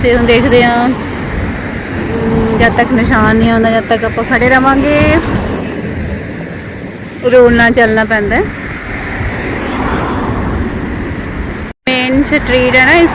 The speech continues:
ਕਰਕੇ। ਇੱਧਰ ਵੀ ਦੇਖ ਲਓ, ਇੱਧਰ ਸਿੱਧਾ ਆਪਾਂ ਗੁਰਦੁਆਰਾ ਸਾਹਿਬ ਜਾਂਦੇ ਹੁੰਦੇ ਆ। ਗੁਰਦੁਆਰਾ ਸਾਹਿਬ ਸਿੱਧਾ ਜਾ ਕੇ ਆ, ਦਸ ਮਿੰਟ ਹੋਰ ਲੱਗਦਾ ਤੁਰਨੇ ਨੂੰ।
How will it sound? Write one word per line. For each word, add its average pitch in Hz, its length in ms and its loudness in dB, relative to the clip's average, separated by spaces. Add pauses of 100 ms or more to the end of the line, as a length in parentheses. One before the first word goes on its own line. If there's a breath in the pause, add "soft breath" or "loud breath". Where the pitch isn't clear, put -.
ਕਰਕੇ। 262 400 2 (1700)
ਇੱਧਰ 240 260 -2
ਵੀ 269 80 -2
ਦੇਖ 269 180 4
ਲਓ, 277 100 4
ਇੱਧਰ 285 200 4
ਸਿੱਧਾ 330 340 2
ਆਪਾਂ 302 200 2
ਗੁਰਦੁਆਰਾ 269 340 -2
ਸਾਹਿਬ 294 280 -2
ਜਾਂਦੇ 294 260 0
ਹੁੰਦੇ 330 320 2
ਆ। 453 40 2 (880)
ਗੁਰਦੁਆਰਾ 277 340 4
ਸਾਹਿਬ 311 220 2
ਸਿੱਧਾ 349 480 2
ਜਾ 277 200 2
ਕੇ 247 240 0
ਆ, 208 100 -2 (340)
ਦਸ 269 260 2
ਮਿੰਟ 285 260 0
ਹੋਰ 233 180 -2
ਲੱਗਦਾ 226 320 -4
ਤੁਰਨੇ 202 280 -4
ਨੂੰ। 190 200 -6